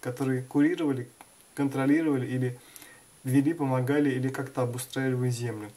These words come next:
Вот такое было. Но в первое моё воплощение началось с Лемурии.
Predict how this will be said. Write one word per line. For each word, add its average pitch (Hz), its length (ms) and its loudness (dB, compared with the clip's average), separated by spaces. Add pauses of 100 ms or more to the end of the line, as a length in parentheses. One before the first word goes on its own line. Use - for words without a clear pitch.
(500)
Вот 127 180 -4
такое 175 360 0
было. 123 440 0 (1040)
Но 143 180 2
в 131 80 -8
первое 143 340 2
моё 131 280 2
воплощение 139 480 -4
началось 143 360 0
с - 80 -6
Лемурии. 120 500 -2